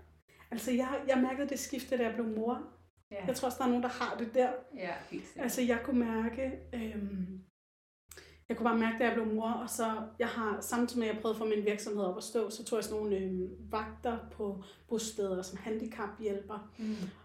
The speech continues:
Speaker 1: Og, øhm, jeg tror, jeg arbejdede til hundrede niogtyve kroner i timen. Og da
Speaker 2: Ja.
Speaker 1: jeg så var mor, så kunne jeg bare ikke længere arbejde med noget, som jeg virkelig elskede.
Speaker 2: Nej.
Speaker 1: Jeg kunne, jeg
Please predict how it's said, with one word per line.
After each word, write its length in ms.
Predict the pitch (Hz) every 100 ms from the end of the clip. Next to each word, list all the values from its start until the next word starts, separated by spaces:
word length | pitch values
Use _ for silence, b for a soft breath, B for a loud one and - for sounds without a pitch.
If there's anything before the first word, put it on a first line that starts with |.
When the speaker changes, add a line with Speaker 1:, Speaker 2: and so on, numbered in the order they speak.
| B -
Speaker 1:
Og, 360 | 220 214 202
øhm, 420 | 196 202 - 240 220 -
jeg 120 | 254
tror, 140 | - -
jeg 80 | 214
arbejdede 380 | 214 214 220 220
til 200 | 220 202
hundrede 440 | - 233 233 233
niogtyve 600 | 233 240 233 233 - 240
kroner 320 | - 233 233 233
i 40 | -
timen. 540 | - 226 233 285 285 B B B 214
Og 60 | 226
da 40 |
Speaker 2:
Ja. 60 | 226
Speaker 1:
jeg 80 |
så 140 | 226 240
var 80 | 240
mor, 400 | 233 220 240 - - _ _ _ _ _ _ _ -
så 120 | -
kunne 100 | 233 226
jeg 60 |
bare 240 | 226 226 - -
ikke 220 | 247 240
længere 260 | 226 214 220
arbejde 600 | 220 226 226 214 208 214 -
med 160 | 220 208
noget, 240 | 202 214
som 160 | 233 208
jeg 220 | 202 202
virkelig 260 | 214 220
elskede. 400 | 190 190 - 226 190 - -
Speaker 2:
Nej. 180 | 214 185 170 B B B
Speaker 1:
Jeg 80 | 214
kunne, 280 | - 254 247
jeg 80 | -